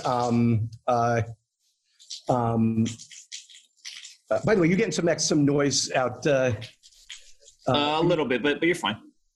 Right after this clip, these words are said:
Speaker 1: Oh, good. Okay, okay, okay, okay. Sorry. So, um, the first thing I always say, Pomp, is, is if, if all you do is index, there's, there's just nothing wrong with that, and you're probably gonna be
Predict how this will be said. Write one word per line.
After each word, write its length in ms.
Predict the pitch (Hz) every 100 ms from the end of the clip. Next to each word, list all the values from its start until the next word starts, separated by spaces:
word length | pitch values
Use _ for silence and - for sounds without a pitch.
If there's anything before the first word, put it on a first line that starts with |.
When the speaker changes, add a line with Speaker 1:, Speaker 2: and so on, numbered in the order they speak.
| _ 247
Speaker 1:
Oh, 80 |
good. 200 | 254 214
Okay, 180 | 165 - 107
okay, 140 | 120
okay, 160 | - -
okay. 140 | - _
Sorry. 260 | - - -
So, 320 | - 196 160 160
um, 500 | 151 143 143 117 - _ _ - 139 - _ _ _ _ _ -
the 60 |
first 180 | 311 320
thing 140 | 294
I 40 | 220
always 220 | 170 -
say, 460 | 160 131 120 120 -
Pomp, 320 | 151 123 120 147
is, 580 | 147 135 127 117 - - _ _ _ _ _ _ _ _ _ _ _ _
is 460 | 175 156 143 - -
if, 180 | 175 - - -
if 260 | 175 - - _ _
all 220 | 165 202 254
you 140 | 254
do 180 | 185 156
is 120 | 117
index, 640 | 117 95 - - - - _ _ _ _ _ _ _ _ _ _ -
there's, 340 | 175 180 - -
there's 240 | 269 190
just 180 | 151 147
nothing 380 | 143 180 185 160
wrong 160 | 156
with 100 | 147
that, 160 | 147 147
and 140 | 156
you're 80 | 160
probably 500 | 160 - 277 - -
gonna 260 | 165 185 156
be 400 | 160 147 135